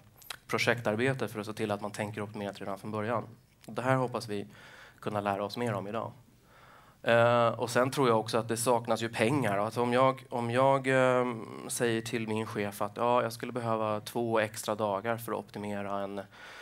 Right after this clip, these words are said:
optimera en webbsajt", då är det inte säkert att han tycker att det är värt pengarna helt enkelt för extra utveckling. Jag tror att tid, erfarenhet och pengar är väldigt, väldigt bristande hos många webbutvecklare. Det är bråttom och det ska gå fort och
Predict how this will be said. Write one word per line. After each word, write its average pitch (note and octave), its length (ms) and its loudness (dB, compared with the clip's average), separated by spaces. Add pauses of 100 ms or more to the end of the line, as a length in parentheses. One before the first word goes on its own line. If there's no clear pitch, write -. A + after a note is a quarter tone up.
(140)
optimera G2+ 380 -4
en G2 80 -4
webbsajt", G#2 420 -4
då G#2+ 40 -6
är - 20 -4
det A2 40 -4
inte A2 120 -8
säkert - 220 -8
att - 60 -10
han F#2+ 100 -6
tycker G2 220 -12
att F#2+ 60 -10
det G2 80 -6
är F2+ 40 -4
värt F2+ 200 -6
pengarna A#2 320 -4
helt G2 220 -6
enkelt - 240 -14
för G2 80 -10
extra F#2+ 300 -10
utveckling. F#2 460 -12 (1400)
Jag B2 80 -10
tror A#2+ 140 0
att A2+ 120 -4
tid, C#3+ 340 0
erfarenhet A#2 520 0
och G#2+ 80 -12
pengar A#2 440 0 (560)
är G#2+ 380 0 (420)
väldigt, G#2+ 520 0
väldigt G2 600 -4 (440)
bristande A2 840 -2
hos G#2 180 -10
många G#2+ 220 -2
webbutvecklare. G#2+ 580 -8
Det G#2 100 -4
är G#2+ 40 -2
bråttom G#2 480 -6 (360)
och G#2 80 -10
det G2+ 80 -10
ska G2 200 -6
gå F#2 120 -10
fort - 400 -12 (200)
och G2+ 260 -12